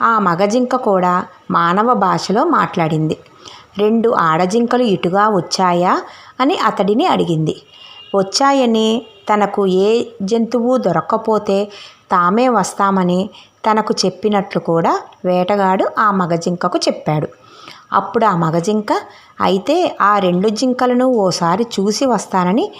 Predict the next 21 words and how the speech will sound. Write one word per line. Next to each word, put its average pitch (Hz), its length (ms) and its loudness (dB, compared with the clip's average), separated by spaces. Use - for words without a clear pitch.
అప్పుడు 262 320 0
తనను 214 360 0
చంపమని 208 560 0
పలికి 190 400 0
వెళ్ళింది. 160 560 0
ఇంతలో 247 640 2
నాలుగో 175 460 2
జాము 185 360 0
కూడా 175 360 0
గడిచి 190 500 -2
సూర్యోదయమైంది. 196 1120 0
తనకు 220 240 0
మాటిచ్చిన 214 640 0
మూడు 190 320 2
జింకల 180 420 0
కోసం 226 480 -2
ఎదురుచూస్తూ 196 720 -2
చెట్టు 208 260 -2
మీదనే 196 460 0
కూర్చున్నాడు 190 720 0
వేటగాడు. 160 580 0